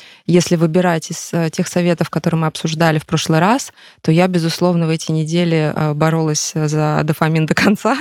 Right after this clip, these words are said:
<laughs> вот, потому что я тоже болела, выздоровела буквально вчера. Вот сначала болела моя дочка, у нее была температура сорок, э,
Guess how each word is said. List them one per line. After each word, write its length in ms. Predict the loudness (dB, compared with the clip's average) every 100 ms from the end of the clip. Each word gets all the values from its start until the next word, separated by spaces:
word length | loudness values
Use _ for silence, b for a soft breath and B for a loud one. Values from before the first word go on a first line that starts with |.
| -6
<laughs> 140 | _ -8
вот, 340 | -4 -2 -2
потому 340 | -2 0 0
что 560 | -2 -2 0 0 -2 -4 -10 -2
я 340 | 2 4 2
тоже 240 | 0 -2 -2
болела, 500 | -6 -6 -4 -4 -6 _ _
выздоровела 560 | -2 0 2 0 -2
буквально 400 | -4 -2 -2 -2
вчера. 440 | -4 -2 0 0 -2 B B B B B B B
Вот 160 | 2 4
сначала 280 | 2 2 2
болела 320 | 2 0 0
моя 200 | -2 0
дочка, 460 | 2 0 0 0
у 60 | 2
нее 200 | 2 0
была 240 | 0 -2
температура 500 | -2 -2 -2 -2 -2 -4
сорок, 440 | 0 0 0 -2 -6
э, 300 | -4 -4